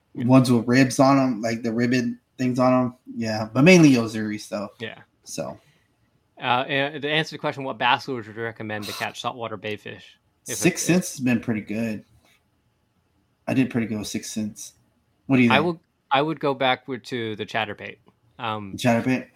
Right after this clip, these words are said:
Speaker 1: Chatterbait is just, it, you know, it, especially if you fish those, like, um, I mainly have used them in, like,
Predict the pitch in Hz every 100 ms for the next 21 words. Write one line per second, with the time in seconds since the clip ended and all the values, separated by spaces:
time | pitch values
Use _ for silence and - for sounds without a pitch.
0 | - - 139 135 139 139 135 143 123 -
1 | - - _ _ _ 143 139 156 143 131
2 | 160 156 - 151 - 240 - 180 151 160
3 | - 143 139 - 123 117 117 107 101 _
4 | _ _ _ - 117 104 98 98 _ _
5 | _ - 131 135 160 170 160 117 123 135
6 | 127 123 110 107 107 101 101